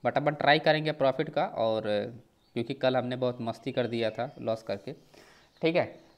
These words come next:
तो मैं जो भी इन्फॉर्मेशन होगा Telegram पे अपडेट करता रहूँगा और आपको, आ, time to time update मिलता रहेगा। आप मोबाइल से ही कोशिश करूँगा आपको कुछ ना कुछ अपडेट करने का,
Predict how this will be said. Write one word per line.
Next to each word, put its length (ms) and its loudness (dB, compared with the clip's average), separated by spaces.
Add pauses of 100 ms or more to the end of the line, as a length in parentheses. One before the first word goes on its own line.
तो 40 0
मैं 140 6
जो 140 6
भी 100 4
इन्फॉर्मेशन 540 4
होगा 260 2
Telegram 440 4
पे 60 0
अपडेट 260 0
करता 260 2
रहूँगा 280 2
और 100 4
आपको, 460 2
आ, 220 2 (220)
time 220 4
to 100 -2
time 260 0
update 220 -4
मिलता 240 0
रहेगा। 320 0 (340)
आप 160 2
मोबाइल 320 2
से 180 -2
ही 120 0
कोशिश 320 -6
करूँगा 300 0
आपको 180 -4
कुछ 220 -8
ना 80 -4
कुछ 200 -4
अपडेट 320 -2
करने 240 -4
का, 200 -4